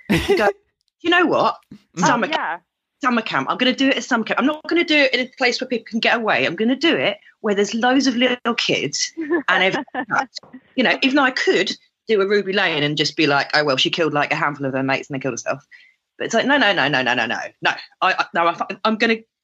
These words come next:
Speaker 1: I'm gonna go harder. I'm gonna go home. Summer camp children. Let's go."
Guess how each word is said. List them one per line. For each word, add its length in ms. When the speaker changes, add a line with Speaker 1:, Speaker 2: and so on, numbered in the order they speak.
Speaker 1:
I'm 100
gonna 200
go 140
harder. 340
I'm 100
gonna 160
go 160
home. 320
Summer 320
camp 320
children. 440
Let's 180
go." 100